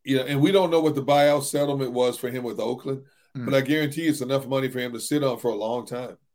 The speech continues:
Speaker 2: Yes.
Speaker 1: You know, whatever that buyout was. I mean, the dude, they were paying him, what, a hundred million, uh, over ten years or something like that?
Speaker 2: Yes.
Speaker 1: If I'm not mistaken.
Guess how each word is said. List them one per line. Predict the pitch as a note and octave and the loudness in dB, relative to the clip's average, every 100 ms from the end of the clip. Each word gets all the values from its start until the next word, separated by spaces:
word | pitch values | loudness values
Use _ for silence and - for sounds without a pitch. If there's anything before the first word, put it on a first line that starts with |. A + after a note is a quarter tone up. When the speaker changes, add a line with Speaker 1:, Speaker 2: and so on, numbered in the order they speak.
| _ | _
Speaker 2:
Yes. | A2 F#2+ F2+ - - | -8 -8 -8 -16 -10
Speaker 1:
You | |
know, | A#2 | -6
whatever | A2+ C3+ C#3+ | -2 0 2
that | B2+ | 0
buyout | A#2 B2+ A#2 | 0 0 0
was. | C#3 C3+ | 0 -2
I | |
mean, | C3+ | -2
the | B2+ | -2
dude, | B2+ D#3 | 0 2
they | D3+ | 0
were | C#3+ | 0
paying | D#3 D3+ | 0 -2
him, | A#2+ | 0
what, | B2+ | -2
a | A2+ | -2
hundred | C3+ C#3 C3 | -4 -4 -2
million, | C3 D3+ D#3 C#3 - _ _ | -2 0 -2 -6 -14 _ _
uh, | - A2 G#2+ - | -6 -4 -2 -4
over | G2 C3+ B2 A#2+ A2 _ | -6 -4 -2 -4 -8 _
ten | - D3 | -6 -4
years | C#3 D3 C#3+ | -2 -2 -2
or | C#3 | -4
something | D3 C#3+ C#3+ | -6 -6 -6
like | C#3+ | -6
that? | C#3+ D#3 - _ | -8 -12 -16 _
Speaker 2:
Yes. | A2 G#2+ - - - _ | -8 -6 -6 -12 -18 _
Speaker 1:
If | |
I'm | C3 A#2+ | -6 -4
not | C3+ | -6
mistaken. | C3+ - C3+ C#3+ D3+ | -8 -6 -6 -6 -10